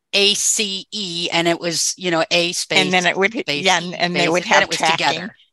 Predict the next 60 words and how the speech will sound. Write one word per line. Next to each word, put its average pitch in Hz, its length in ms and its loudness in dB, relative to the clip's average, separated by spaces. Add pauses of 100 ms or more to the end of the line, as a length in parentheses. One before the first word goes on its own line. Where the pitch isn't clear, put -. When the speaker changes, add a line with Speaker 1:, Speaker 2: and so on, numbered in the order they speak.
(120)
Speaker 1:
Yes, 190 320 4
Speaker 2:
tracking 165 180 2
that - 160 0
were 180 80 6
Speaker 1:
exactly. 165 240 0
Speaker 2:
X's, 180 300 0
and 160 140 -2
then, 170 80 4
Speaker 1:
Yes. - 420 -2 (120)
Speaker 2:
and 180 160 -4
then, 175 240 0
um, 165 200 0 (340)
but 202 100 0
I 202 80 4
remember 240 340 0
when 175 220 -4
we 190 140 -2
started, 175 420 2
the - 80 -6
first - 520 0
things 175 340 -2
that 175 120 0
we 185 140 0
saw 175 280 2
were 160 220 -2
L's 170 380 2
and 156 160 -8
G's 165 500 0 (280)
to 180 120 4
see 175 200 4
what 175 180 2
we 170 140 0
recognized, 170 680 -2
and 160 100 -6
the 160 80 -4
teacher 196 360 0
gave 175 260 4
us 180 160 0
a - 80 -4
piece - 300 -6
of 156 100 -6
paper - 380 -4
with 160 200 -8
a 147 60 -2
number 160 320 -2
sign 160 320 2
one 160 160 -2
at 170 140 -2
the - 120 -2
upper 160 240 -2
right-hand 160 520 0
corner 165 320 0
to 156 100 -4
show 156 240 2
us 160 160 -2
that - 140 -6
we'd 156 160 -2
always 156 300 -2
have 156 240 0
pages. 170 640 -2